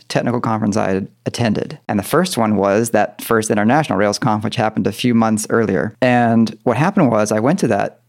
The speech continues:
uh, one in Vancouver, and I was sitting there listening to the presentations, and they were great presentations. D H H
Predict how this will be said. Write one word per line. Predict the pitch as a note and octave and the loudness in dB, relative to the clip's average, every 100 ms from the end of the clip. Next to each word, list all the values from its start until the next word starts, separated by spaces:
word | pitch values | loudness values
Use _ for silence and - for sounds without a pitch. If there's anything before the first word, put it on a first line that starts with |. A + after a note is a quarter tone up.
| _ | _
uh, | A2 G#2+ | -4 -2
one | A2+ A2+ | 0 0
in | |
Vancouver, | A2 G#2+ G#2+ G#2 D3+ - - - - - _ | 0 0 -2 -2 -2 -4 -18 -20 -20 -20 _
and | - C3+ C3 B2+ A#2+ A#2 A2+ - - | 0 2 4 4 4 4 2 -4 -6
I | C#3 | -2
was | D#3+ | 0
sitting | E3 D3 | 2 2
there | C3+ | 2
listening | B2 A#2+ C3 | 0 0 -2
to | A#2+ | -2
the | |
presentations, | A#2 A2+ G#2+ G2+ G#2 D3+ C#3+ | -2 0 0 0 0 -2 0
and | B2 | 2
they | |
were | A2+ | 2
great | G#2 A#2+ D3+ C3+ | 0 2 2 2
presentations. | C3 A#2 G#2+ A2 G#2+ C#3 D3 | 0 0 0 0 0 0 0
D | - A2+ | -2 -2
H | F#2+ G2+ | -2 0
H | A2 A#2+ - - | 0 0 -4 -8